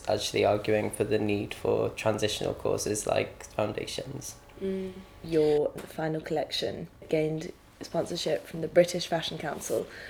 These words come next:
Speaker 2: Swarovski, Burberry and Oakley. What did that feel like? 'Cause that's relatively unusual.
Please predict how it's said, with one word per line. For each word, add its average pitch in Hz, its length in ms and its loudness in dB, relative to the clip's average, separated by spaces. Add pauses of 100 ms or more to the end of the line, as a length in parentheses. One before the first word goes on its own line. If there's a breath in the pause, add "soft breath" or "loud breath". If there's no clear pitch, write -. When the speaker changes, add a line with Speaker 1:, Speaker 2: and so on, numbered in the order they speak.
(160 loud breath)
Speaker 2:
Swarovski, 139 720 2 (140)
Burberry 147 540 4
and - 180 -6
Oakley. - 560 0 (180)
What 185 380 6
did 180 140 2
that 190 240 4
feel 165 180 10
like? - 500 0
'Cause 180 120 0
that's 233 240 12
relatively 175 500 12
unusual. 160 580 6